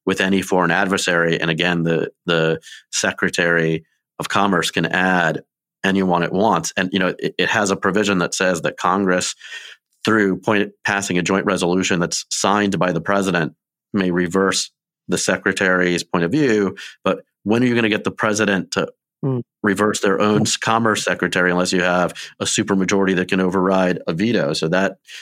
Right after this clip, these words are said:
Speaker 1: I appreciate what they're trying to do to build an accountability, but it's, um, illusory. Uh, but, you know, the, the bill says that the secretary may undertake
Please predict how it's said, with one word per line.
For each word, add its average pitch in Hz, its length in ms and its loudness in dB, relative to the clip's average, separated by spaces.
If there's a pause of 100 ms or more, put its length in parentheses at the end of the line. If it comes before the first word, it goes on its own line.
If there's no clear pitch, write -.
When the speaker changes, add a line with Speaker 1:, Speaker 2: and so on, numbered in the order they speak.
(140)
Speaker 1:
I 87 120 0
appreciate 120 400 0
what 98 100 0
they're 92 140 0
trying 131 300 0
to 98 100 2
do 92 100 2
to 90 80 0
build 87 220 0
an 85 80 0
accountability, 87 800 0 (380)
but 98 160 -2
it's, - 420 -2 (220)
um, 92 260 -2
illusory. 98 640 0 (440)
Uh, 98 100 2
but, 104 380 0 (260)
you 117 80 0
know, 107 60 2
the, 98 420 2 (240)
the 98 140 -2
bill 107 260 0
says 101 600 0 (240)
that 98 80 -4
the 98 80 -4
secretary 113 600 0
may 98 160 2
undertake 98 460 0